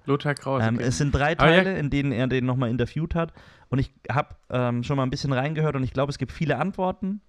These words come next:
Speaker 2: wo Freimut Haverkamp auch nochmal viel sagt. Und, und es ist ganz, ganz wichtig, wir wollen da überhaupt nicht drüber urteilen, weil wir überhaupt nicht, äh,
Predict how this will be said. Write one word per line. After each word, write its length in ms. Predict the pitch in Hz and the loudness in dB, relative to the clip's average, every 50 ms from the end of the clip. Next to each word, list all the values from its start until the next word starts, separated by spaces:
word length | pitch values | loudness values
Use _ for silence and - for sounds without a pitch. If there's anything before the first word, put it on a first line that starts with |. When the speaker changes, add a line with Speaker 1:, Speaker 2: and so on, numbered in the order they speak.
| _ - _ _ _ | _ -20 _ _ _
Speaker 2:
wo 100 | 131 135 | -2 -2
Freimut 600 | 127 - 120 127 135 135 135 131 135 123 - - - - | -2 0 0 0 0 2 0 0 -2 -2 -6 -12 -12 -10
Haverkamp 480 | 120 127 131 131 131 123 127 120 113 - | -8 -8 -4 -4 -4 -2 -2 -4 -2 -2
auch 80 | 110 | -2
nochmal 260 | 120 123 117 113 117 110 | 0 0 0 0 -2 -4
viel 220 | - - 127 120 | -2 -2 -2 0
sagt. 240 | 117 135 147 151 - - - - - - | 0 0 -2 -2 -6 -16 -20 -20 -20 -2
Und, 200 | - - 190 208 | 0 0 2 2
und 160 | - 170 170 151 | 2 0 0 0
es 80 | - | -2
ist 160 | - 160 - | -6 -6 0
ganz, 200 | - 160 165 - | 0 0 0 0
ganz 200 | - 170 151 135 | -4 -4 -4 -2
wichtig, 240 | 143 160 - 139 127 | -4 -4 -2 0 0
wir 100 | 127 123 | 2 2
wollen 140 | 127 143 156 | 2 2 2
da 60 | 156 143 | 0 0
überhaupt 340 | 135 135 143 160 - _ | 0 0 0 -2 -2 _
nicht 160 | 160 147 131 - | -2 -2 -2 -2
drüber 280 | 139 147 143 131 131 | -2 -2 0 2 2
urteilen, 520 | - 143 170 - 147 127 120 131 131 135 120 | 2 2 0 0 0 0 0 0 0 0 0
weil 220 | 117 117 117 110 | 0 0 0 0
wir 160 | 120 120 110 | 2 2 2
überhaupt 360 | 107 113 120 123 143 - _ | 2 0 0 -2 -2 -4 _
nicht, 280 | 139 139 135 - - - | -2 -2 -2 -2 -2 -2
äh, 320 | - 117 117 117 110 113 | 0 2 2 2 0 0